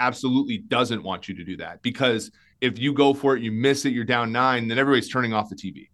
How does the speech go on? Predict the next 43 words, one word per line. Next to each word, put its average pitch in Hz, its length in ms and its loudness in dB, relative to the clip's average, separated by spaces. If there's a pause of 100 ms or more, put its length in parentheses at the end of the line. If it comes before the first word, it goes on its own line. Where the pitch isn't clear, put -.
(520)
And 127 160 -2
so 127 200 2
the 123 160 4
allure 139 420 6
of 113 160 0
being, 110 500 -4
you 113 100 -6
know, 98 360 -6
in 135 160 -2
the 123 80 0
game 113 520 -2
is 107 160 -8
certainly 113 320 -4
mat-, 104 340 -6
matters 107 360 -4
to 98 60 -10
them. 104 160 -6
And 123 60 0
I 135 80 2
think 180 280 -2 (280)
that 156 360 4
also 139 420 2
contributes 143 720 -2
to 127 180 2
a - 20 4
little 120 240 2
bit 123 140 2
of 120 100 -2
the 110 80 -4
divide 107 720 0 (340)
in 123 540 0 (640)
the 117 560 4
young 123 320 0
guard 127 380 4
versus 110 300 -6
the 110 120 0
old 113 220 2
guard 113 220 4
as 104 120 -6
far 117 140 -2
as 107 120 -2
in-game 110 280 0
decisions. 110 480 -4